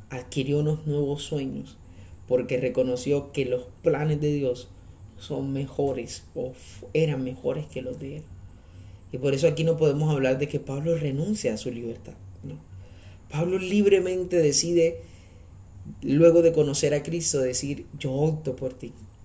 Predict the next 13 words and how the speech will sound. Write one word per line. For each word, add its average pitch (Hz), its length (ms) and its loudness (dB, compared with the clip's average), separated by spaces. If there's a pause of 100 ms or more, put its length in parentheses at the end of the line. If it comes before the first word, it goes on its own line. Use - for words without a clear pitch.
(840)
Tú 165 300 2 (220)
me 123 180 -6
encontraste 151 880 -4 (480)
y 139 80 -2
ahora 131 200 2
yo 127 400 4
libremente 151 680 0
decido 131 540 -4 (380)
optar 131 480 0
por 127 220 -4
ti, - 260 -8 (360)
porque 131 400 -4
reconozco 135 1000 -4